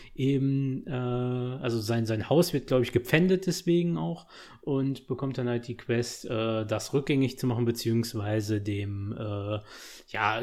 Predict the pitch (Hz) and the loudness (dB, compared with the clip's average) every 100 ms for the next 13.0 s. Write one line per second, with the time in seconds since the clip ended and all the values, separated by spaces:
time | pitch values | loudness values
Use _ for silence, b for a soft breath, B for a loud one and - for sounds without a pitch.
0 | 117 113 120 104 110 107 101 104 107 - | -2 0 2 0 -2 -2 -2 -2 -4 -2
1 | 131 127 - 113 104 107 110 95 95 - | -2 -2 -2 -2 0 0 0 0 -4 -10
2 | - - 104 101 98 92 - - - - | -12 -8 -6 -6 -6 -10 -12 -20 -8 -2
3 | 110 104 120 92 95 90 90 90 B B | 0 2 0 -2 -2 -4 -4 -10 B B
4 | - 110 107 - 107 131 - 131 110 117 | -4 -2 0 0 2 2 0 0 0 0
5 | 117 - - 127 113 113 113 120 120 - | -2 -10 -8 -4 -4 -2 -2 0 -2 -2
6 | 107 101 107 147 156 - B B B - | -6 -4 0 0 -2 -6 B B B -4
7 | 110 120 - - 123 117 117 117 135 113 | -2 -2 -4 -2 2 4 4 2 0 -4
8 | 113 110 107 110 104 - - - 101 104 | -4 -6 -6 -4 -4 -6 -14 -8 -4 0
9 | 143 139 127 127 - 120 127 120 104 110 | 2 2 0 -2 -2 -4 -4 -2 -2 0
10 | 110 - - - - - - - 110 120 | -4 -6 -14 -20 -20 -20 -20 -4 0 0
11 | 123 107 113 101 - - 107 147 - - | 0 -2 -4 -4 -6 -4 -4 -4 -6 -2
12 | 156 165 - 110 110 117 117 107 107 | -2 -2 -6 -4 -2 -2 -2 -4 -6